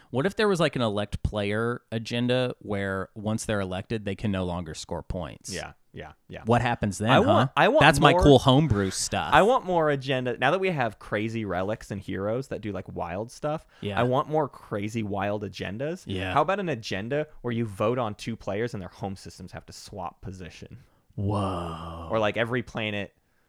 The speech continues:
Speaker 2: that they own has to swap. I don't know.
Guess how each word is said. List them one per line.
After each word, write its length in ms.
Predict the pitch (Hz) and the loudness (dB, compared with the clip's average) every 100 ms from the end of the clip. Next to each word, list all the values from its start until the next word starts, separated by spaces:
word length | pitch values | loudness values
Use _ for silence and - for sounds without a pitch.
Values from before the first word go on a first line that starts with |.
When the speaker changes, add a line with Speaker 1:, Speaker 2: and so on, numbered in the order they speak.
| _ - | _ -14
Speaker 2:
that 100 | 104 | -6
they 160 | 98 | -4
own 360 | 90 95 90 87 | -4 -6 -8 -10
has 140 | 92 | -14
to 80 | - | -14
swap. 440 | 101 - 92 85 - _ _ _ _ _ _ - | -16 -10 -10 -10 -16 _ _ _ _ _ _ -18
I 120 | 95 | -16
don't 120 | 80 | -16
know. 160 | 78 80 | -18 -20